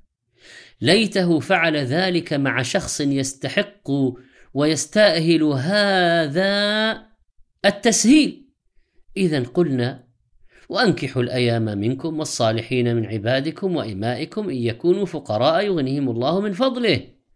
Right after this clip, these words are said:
لكن هذا الذي فعل بسبب كرهه لها ولأمها، فهو يريد التخلص منها بأي طريقة.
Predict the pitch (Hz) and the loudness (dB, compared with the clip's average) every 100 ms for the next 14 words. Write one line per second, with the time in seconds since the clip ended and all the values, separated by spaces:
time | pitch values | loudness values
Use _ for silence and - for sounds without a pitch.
0 | _ _ _ _ _ 127 151 160 147 135 | _ _ _ _ _ 0 0 2 -2 0
1 | 175 147 117 135 165 147 135 135 117 - | 0 0 0 -2 -2 -2 -2 -4 -4 -2
2 | 127 120 156 139 127 156 127 113 - 170 | -2 0 -4 -6 -4 -2 -2 -6 -6 -4
3 | 143 123 117 139 139 147 175 151 104 95 | -2 0 0 -2 -2 -2 0 -2 -2 -4
4 | 87 95 - _ _ _ _ _ - 196 | -8 -10 -16 _ _ _ _ _ 0 2
5 | 156 170 175 135 - - 156 135 127 170 | 4 2 2 0 -8 -6 -4 -4 -4 -4
6 | 147 120 - 170 180 190 202 - 120 - | -4 -6 -8 -6 -6 -6 -8 -6 -4 -6
7 | - - | -10 -20